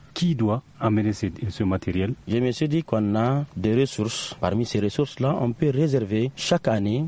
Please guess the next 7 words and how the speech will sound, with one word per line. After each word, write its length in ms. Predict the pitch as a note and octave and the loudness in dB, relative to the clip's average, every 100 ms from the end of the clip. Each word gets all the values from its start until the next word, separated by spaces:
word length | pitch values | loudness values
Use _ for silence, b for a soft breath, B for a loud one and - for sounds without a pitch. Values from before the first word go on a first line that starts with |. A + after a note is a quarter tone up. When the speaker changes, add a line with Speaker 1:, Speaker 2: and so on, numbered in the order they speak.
| D#3+ | -2
Speaker 2:
ou 200 | C3 C#3 | 0 0
sur 240 | - A#2+ | 2 2
une 120 | C#3 | 2
certaine 320 | C#3+ A2+ A#2+ A#2+ | 0 0 -2 -2
périodicité 640 | G2+ F#2+ F#2 - C3+ E3 - | -2 -2 -4 -2 -2 0 0
un 100 | A#2 | 0
minimum 680 | A2+ D3+ C#3+ G#2+ A2+ D3 | 2 2 2 0 0 -2